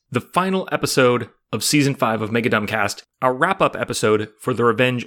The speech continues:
of Kang. If you don't happen to recall from the previous wrap-ups this season, and I know that I didn't, here's the agenda. Number one,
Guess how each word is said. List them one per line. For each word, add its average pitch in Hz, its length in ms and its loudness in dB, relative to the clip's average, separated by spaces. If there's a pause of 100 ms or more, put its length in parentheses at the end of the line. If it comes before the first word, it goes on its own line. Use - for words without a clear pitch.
of 113 140 -4
Kang. 95 380 -6 (360)
If - 120 -8
you 185 60 0
don't 208 160 2
happen 185 220 -4
to 165 60 -6
recall 127 600 -4
from 110 260 0
the 107 100 -2
previous 113 460 -6
wrap-ups 95 400 -2
this 95 200 -10
season, 101 320 -8
and 95 140 -12
I 92 60 -6
know 107 120 -4
that 107 100 -6
I 127 120 2
didn't, 95 320 -6 (300)
here's 156 240 4
the 127 100 2
agenda. 95 380 -2 (240)
Number 156 200 2
one, 220 300 2